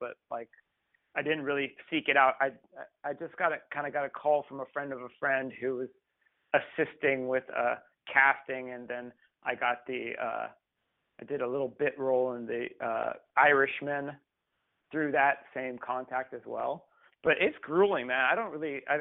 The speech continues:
I don't really like to act, uh, to, to be on a, uh, T V or a moving set, movie set. It's not fun.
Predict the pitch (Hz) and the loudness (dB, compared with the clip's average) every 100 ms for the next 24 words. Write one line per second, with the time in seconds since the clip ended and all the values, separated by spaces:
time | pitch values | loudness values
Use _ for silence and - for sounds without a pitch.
0 | 151 165 190 151 135 127 131 _ 139 123 | -2 -6 -6 -8 -6 -8 -12 _ -20 -10
1 | 135 147 - - 131 123 - 131 135 - | -4 -4 -4 -6 -4 -2 4 4 4 0
2 | 139 131 135 131 127 127 - 117 135 143 | -4 -4 -6 -6 -6 -10 -14 -12 -6 -4
3 | 127 117 120 _ 117 117 113 - _ - | -4 -8 -16 _ -10 -10 -10 -16 _ -6
4 | 143 135 139 123 113 117 127 117 110 - | -4 0 0 0 -2 -6 -8 -8 -12 -6
5 | 120 - - 131 131 131 - 123 113 - | -4 -4 -4 -2 0 -2 0 0 0 -4
6 | 135 135 117 117 101 | -4 -2 -2 -2 -4